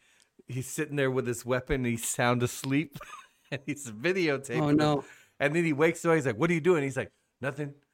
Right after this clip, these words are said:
Speaker 1: He goes, "Were you sleeping?" "No, sir." And he's like, "Bro, like, I wa-, stood here for <laughs> five minutes.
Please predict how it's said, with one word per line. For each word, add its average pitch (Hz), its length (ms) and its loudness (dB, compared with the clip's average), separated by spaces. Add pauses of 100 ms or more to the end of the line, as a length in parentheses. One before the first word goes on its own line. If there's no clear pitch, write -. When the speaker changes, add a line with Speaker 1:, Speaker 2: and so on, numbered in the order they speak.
(140)
Speaker 1:
He 139 80 -6
goes, 135 140 -2 (280)
"Were 107 80 -8
you 123 80 -4
sleeping?" 139 380 -6 (100)
"No, 139 200 0
sir." 160 260 -4
And 127 100 -4
he's 143 200 -6
like, 127 220 -2
"Bro, 151 360 -2
like, 135 340 -2
I 143 140 4
wa-, 160 380 4
stood - 280 -2
here 170 140 0
for 151 180 -2 (120)
<laughs> - 80 -18
five 113 180 -8
minutes. 117 480 -8